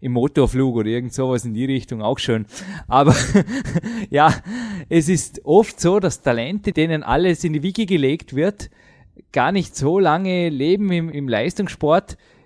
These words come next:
wie Leute, die sich wirklich über Jahrzehnte, wie er auch sagte, er war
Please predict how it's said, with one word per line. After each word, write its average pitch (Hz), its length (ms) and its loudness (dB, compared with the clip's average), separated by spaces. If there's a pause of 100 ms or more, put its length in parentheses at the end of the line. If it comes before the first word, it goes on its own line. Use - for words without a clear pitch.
(100)
wie 170 180 -2
Leute, 151 420 2
die 175 120 -2
sich 147 180 -2
wirklich 180 280 0
über 151 120 4
Jahrzehnte, 135 640 0
wie 151 80 2
er 131 160 4
auch 170 140 0
sagte, 156 480 -2
er 135 180 0
war 139 380 0